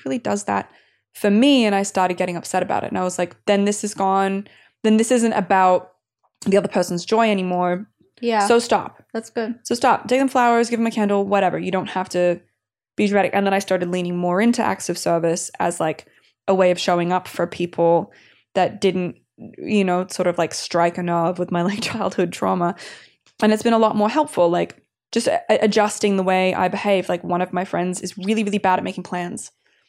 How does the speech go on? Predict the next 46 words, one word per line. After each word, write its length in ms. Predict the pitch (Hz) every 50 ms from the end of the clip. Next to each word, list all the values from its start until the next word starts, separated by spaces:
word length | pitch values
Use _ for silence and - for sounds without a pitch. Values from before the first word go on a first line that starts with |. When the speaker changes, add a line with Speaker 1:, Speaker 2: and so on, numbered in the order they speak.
| _ -
Speaker 1:
She 120 | - 208
has 100 | 196 196 -
to, 80 | -
like, 200 | 185 185 180 - - - _ _ _ -
feel 400 | - - - 220 220 220 214 214
how 240 | 220 - 226 220
she's 240 | 214 - - 202 -
feeling 360 | - 202 202 196 196 190 190
in 100 | 190 185
the 80 | 185 180
day. 280 | 180 185 180 180 185 - - - _ -
And 100 | - 233
I 40 | 247
respect 480 | 254 262 254 - - 277 285 277 - -
that 280 | - - - - - _ -
because 460 | 208 269 254 247 190 - 220 220 -
Speaker 2:
Yeah. 60 | - _ _ _ _ _ -
Speaker 1:
I 80 | - 208
get 180 | 214 277 277 254
it. 160 | 214 - - -
I 220 | - 202 226 233
need 300 | 226 220 220 220 214 208
hard 280 | 220 - 196 185 180 180
plans. 500 | - 180 180 190 226 262 294 - - - _ _ - - - -
Speaker 2:
Me 120 | 233 240
Speaker 1:
And 80 | 226 214
I've 160 | 208 214 220
Speaker 2:
too. 40 | 208
Speaker 1:
communicated 500 | 208 220 220 214 214 - 233 220 214 208 214
to 60 | 214
her, 220 | 214 220 208 202 208 208
"I 80 | 190
don't 180 | 185 185 165 175
need 160 | 185 185 180
you 80 | 190 175
to 80 | 185
do 100 | 175 196
this 160 | 190 196 196 -
all 100 | 254 262
the 80 | 254
time, 240 | 247 247 214 196 196
but 160 | 190 214 185
once 340 | 175 175 180 180 190 208 -
in 80 | 214 208
a 40 | 196
while, 520 | 190 190 196 185 196 208 233 269 277 _